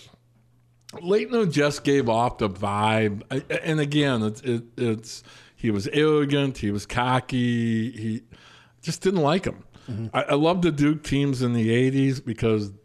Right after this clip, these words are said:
Speaker 1: Duke wasn't very good, and then they came out, you know, but I'm one of those people, when you get to be good for a long time, I don't like you. <laughs> You know, so,
Speaker 2: Right. Nobody likes a
Speaker 1: um,
Speaker 2: winner.
Speaker 1: and, uh,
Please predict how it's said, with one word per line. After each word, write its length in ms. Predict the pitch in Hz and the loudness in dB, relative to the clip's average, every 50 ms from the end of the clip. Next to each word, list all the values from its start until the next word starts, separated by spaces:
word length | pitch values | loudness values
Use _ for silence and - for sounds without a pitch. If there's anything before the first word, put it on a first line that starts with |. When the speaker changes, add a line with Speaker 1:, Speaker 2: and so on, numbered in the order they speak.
| _ - | _ -6
Speaker 1:
Duke 260 | 110 123 117 117 - | -2 -2 -2 0 0
wasn't 280 | 120 113 113 120 117 113 | -2 0 0 0 -2 -2
very 260 | 113 117 110 104 98 | 0 2 2 0 0
good, 540 | 90 - - 196 196 175 160 151 143 131 120 | -4 -4 0 2 2 4 4 4 4 2 2
and 80 | 113 113 | 0 -2
then 120 | 117 113 | 0 0
they 140 | 113 104 95 87 - - | 0 -2 -2 -4 -8 -4
came 320 | - - 127 120 120 113 110 | -4 -2 -2 -2 -2 -2 -2
out, 240 | 110 113 117 - | -2 -4 -4 -2
you 100 | 131 127 | -2 0
know, 140 | 113 107 107 | 2 2 2
but 240 | 107 120 127 - - - - - - - - _ _ _ _ _ - _ - | 2 0 0 -2 -4 -16 -20 -20 -20 -20 -20 _ _ _ _ _ -18 _ -2
I'm 200 | 135 151 160 165 | -2 0 0 2
one 160 | 165 165 170 | 2 2 2
of 80 | 156 147 | 2 2
those 220 | 147 147 139 143 | 2 2 2 0
people, 400 | 165 180 175 170 170 - 113 107 | 0 0 0 0 2 2 0 2
when 160 | 104 107 107 | 2 2 0
you 120 | 110 110 107 | 0 0 0
get 200 | 113 135 135 - | 0 -2 -2 -2
to 80 | - | -2
be 140 | 131 127 123 113 | -2 -2 -2 0
good 360 | 101 113 117 131 143 147 143 | 2 2 2 2 2 0 -2
for 140 | - 147 143 | 0 2 2
a 60 | 139 | 2
long 300 | 139 135 131 127 156 147 | 2 2 0 0 0 -2
time, 260 | 139 - 135 139 139 | -2 -2 -2 -2 -2
I 40 | 143 | -2
don't 180 | 135 143 147 143 | -2 -2 -2 -2
like 260 | 131 135 160 165 - | -2 -2 -4 -4 -6
you. 220 | 117 101 92 - 101 _ _ - - | -10 -14 -14 -14 -20 _ _ -14 -12
<laughs> 180 | 143 - - | -12 -6 -2
You 180 | - 190 185 208 | 0 2 4 4
know, 340 | 196 180 151 147 180 185 165 | 4 2 2 0 0 -4 -6
so, 360 | - - - - 160 143 131 | -6 -10 -4 0 2 2 2
Speaker 2:
Right. 220 | 131 131 123 - - - - - - - | 2 0 0 -4 -8 -18 -18 -14 -4 0
Nobody 240 | 143 147 147 156 160 | 2 2 4 4 4
likes 240 | 156 156 151 131 - | 4 4 4 4 2
a 40 | 151 | 2
Speaker 1:
um, 40 | 143 | 2
Speaker 2:
winner. 260 | 131 120 113 104 - - - - - - - - - - - | 2 2 0 -2 -6 -10 -16 -20 -20 -20 -20 -20 -20 -12 -4
Speaker 1:
and, 460 | 139 139 135 131 127 123 123 123 120 | 0 0 2 2 2 2 0 0 0
uh, 460 | 123 120 113 110 107 107 101 101 95 | 2 2 2 2 2 0 0 0 -2